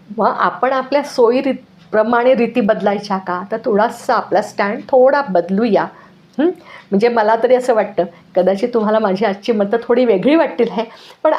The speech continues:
आम्ही याच, अ, म्हणजे लहानपणापासून आम्ही याच, अ, ह्यांनी वाढलो. खरं सांगते, बाबांनी आम्हाला खूप, आई बाबा दोघांनी आम्हाला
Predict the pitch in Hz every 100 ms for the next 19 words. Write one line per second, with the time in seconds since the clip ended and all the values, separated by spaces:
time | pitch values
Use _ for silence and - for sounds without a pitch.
0 | - 226 214 349 330 247 226 269 - -
1 | - - 202 214 202 202 214 202 254 262
2 | - - - 240 208 294 339 285 294 277
3 | 262 254 247 233 240 220 208 208 - 202
4 | 233 202 190 196 214 214 202 160 175 196
5 | 208 196 180 175 190 - - 214 180 202
6 | 233 240 240 233 247 247 - 269 - 190
7 | 196 190 196 196 190 180 220 233 220